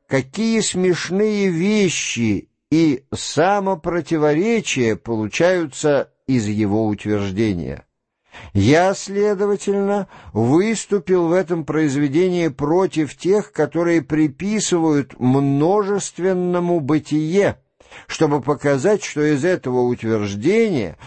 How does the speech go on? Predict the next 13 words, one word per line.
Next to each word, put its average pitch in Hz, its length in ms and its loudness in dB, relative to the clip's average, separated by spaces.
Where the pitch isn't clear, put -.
вытекает 156 680 0
гораздо 180 800 2
больше 160 840 0
несообразностей, 143 1700 0
чем 156 340 0
из 139 240 0
положения 117 840 -2
Парменида". 110 880 -4
Это 180 480 0
ближайшее 143 1120 2
определение 131 960 0
объективной 104 880 -2
диалектики, 90 880 -4